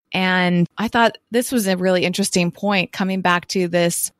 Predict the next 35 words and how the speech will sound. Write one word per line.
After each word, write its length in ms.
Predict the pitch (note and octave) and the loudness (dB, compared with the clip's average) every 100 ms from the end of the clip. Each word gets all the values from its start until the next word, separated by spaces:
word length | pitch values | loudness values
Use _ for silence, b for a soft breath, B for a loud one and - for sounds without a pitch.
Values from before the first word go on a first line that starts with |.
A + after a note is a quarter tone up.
| _ | _
idea 540 | F#3+ F#3+ F3+ F#3 F#3 F3+ | 0 0 0 0 0 0
that 340 | E3+ E3+ E3+ - | 0 2 2 0
a 80 | F3+ | -2
purebred 540 | - G3 F#3 F3+ E3 | -2 -2 0 0 0
animal 500 | E3+ F3 F3 E3+ E3+ | 0 0 2 2 2
may 220 | E3+ E3+ | 2 0
be 500 | E3 E3+ E3 E3 E3 _ _ _ | 0 0 2 2 0 _ _ _
better 380 | F#3 F3+ F#3+ F#3 | -8 0 2 2
quality. 840 | - - E3 F3 F3+ E3 D3 E3 - _ - | 0 -2 0 2 2 2 2 0 -4 _ -6
Well, 380 | G#3 G#3 G#3 - - | 0 2 2 0 -6
some 320 | - B3 G4 | 0 0 0
purebred 480 | - A3 G3 F#3 F3 | -2 -2 0 0 2
animals 420 | E3+ F3 F3 F3+ | 2 0 0 0
are 100 | F3 | 0
known 300 | F3+ F#3 F#3+ | 2 2 2
to 120 | F3+ | -2
suffer 500 | - F#3 F#3+ F#3+ F3+ | 0 -2 0 -2 -2
more 260 | F3+ F3+ F3+ | 0 0 2
health 340 | F#3+ G#3 - | 0 -2 -2
problems 920 | F3+ E3 D#3+ D#3+ D#3 E3+ D#3+ - - - | 0 0 2 0 0 -2 -2 -4 -8 -6
than 400 | F3 F#3 F3+ F3 - | 0 4 4 2 0
the 100 | F#3+ | -4
term 340 | - F#3+ F3+ | 0 -2 0
that 120 | E3+ E3+ | 0 0
we 80 | |
use 240 | F3 E3+ D#3+ | 0 0 0
is 140 | D#3+ | -4
mutts, 580 | F3+ F#3 D3+ - - - | -2 2 2 0 -12 -4
right? 300 | F3 E3+ E3+ | 0 0 -2
So 100 | F3 | -2
animals 380 | F3+ F3 E3+ E3 | -2 0 0 -2
that 100 | E3 | -4
are 80 | E3+ | 0
not 340 | E3+ E3+ - | 2 0 0
purebred. 720 | - F#3 F3+ E3 C#3+ E3 | -4 -2 0 0 2 2